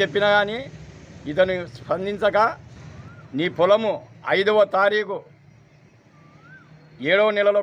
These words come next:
కొలుస్తామని చెప్పడం జరిగింది. ఇప్పటికే రెండు నెలలు అయింది. శ్రీశైలం నుంచి బతుకుదెరువు కోసము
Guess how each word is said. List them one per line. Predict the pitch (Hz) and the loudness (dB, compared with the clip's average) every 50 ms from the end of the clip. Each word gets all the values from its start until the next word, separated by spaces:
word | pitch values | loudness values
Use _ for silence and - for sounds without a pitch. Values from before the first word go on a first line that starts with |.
| - - | -2 -4
కొలుస్తామని | 180 185 190 - - 202 196 196 190 190 208 226 247 262 - - _ _ _ _ _ _ _ _ _ _ _ - - | -6 -6 -4 0 2 2 2 2 -2 -8 -8 -10 -12 -14 -20 -20 _ _ _ _ _ _ _ _ _ _ _ -4 -4
చెప్పడం | 180 170 185 190 196 208 208 202 | -4 0 0 2 0 0 0 0
జరిగింది. | 185 185 185 185 190 180 151 120 98 - _ _ _ _ _ _ _ _ _ _ - _ _ _ _ _ _ _ - - | -2 -2 -2 -2 -6 -6 -8 -10 -14 -20 _ _ _ _ _ _ _ _ _ _ -20 _ _ _ _ _ _ _ -16 -14
ఇప్పటికే | 143 135 202 202 202 196 220 226 208 | -6 0 0 0 2 2 0 0 0
రెండు | 208 196 202 | -2 -2 -4
నెలలు | 202 202 208 214 | -2 0 2 2
అయింది. | 214 208 196 190 196 214 240 294 - _ _ - - - - - - | 2 0 -2 -2 -2 -2 -2 -4 -8 _ _ -20 -20 -20 -20 -20 -14
శ్రీశైలం | - 180 220 220 180 226 226 226 220 226 220 220 | -8 -6 -4 0 2 2 2 2 0 -2 -6 -8
నుంచి | 220 190 196 220 240 247 - - _ _ _ - - - - 120 113 | -10 -10 -10 -10 -10 -10 -12 -16 _ _ _ -20 -20 -20 -14 -6 -4
బతుకుదెరువు | 151 170 160 185 208 208 220 226 220 220 208 185 | -4 -4 -4 -4 0 4 4 4 4 2 0 -2
కోసము | 208 208 151 185 202 196 202 214 | -4 -4 -2 -4 -6 -4 -6 -10